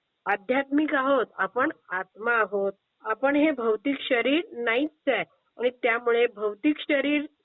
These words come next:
संतुष्ट केल्यामुळे आपण आत्मा संतुष्ट होऊ शकत नाही.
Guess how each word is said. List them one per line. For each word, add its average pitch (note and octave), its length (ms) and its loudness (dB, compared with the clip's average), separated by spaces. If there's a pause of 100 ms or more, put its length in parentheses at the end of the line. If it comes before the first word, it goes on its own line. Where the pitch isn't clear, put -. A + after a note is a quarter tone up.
(100)
संतुष्ट C4 560 -2
केल्यामुळे A#3 760 2
आपण F3+ 380 0
आत्मा G#3 580 -2 (500)
संतुष्ट A3+ 540 -2
होऊ A3+ 280 0
शकत A#3 480 -2 (220)
नाही. F3+ 580 -8